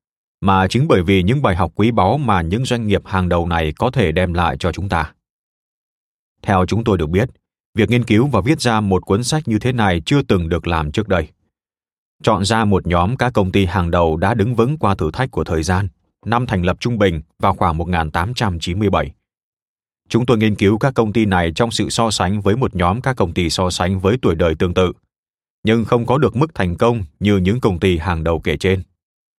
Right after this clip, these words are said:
Chúng tôi quan sát họ từ khi khởi nghiệp, khi đạt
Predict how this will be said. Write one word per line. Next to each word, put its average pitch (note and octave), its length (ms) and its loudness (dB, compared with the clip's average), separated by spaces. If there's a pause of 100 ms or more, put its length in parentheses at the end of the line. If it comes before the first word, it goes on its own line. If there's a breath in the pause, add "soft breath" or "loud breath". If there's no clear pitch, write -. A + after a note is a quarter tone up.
(400)
Chúng A#2+ 160 0
tôi B2+ 100 4
quan G#2 180 2
sát D3 220 -2
họ F2+ 280 0
từ F#2 160 2
khi B2 160 0
khởi E2 180 -2
nghiệp, F2 220 0 (400)
khi C#3 200 0
đạt A2 180 2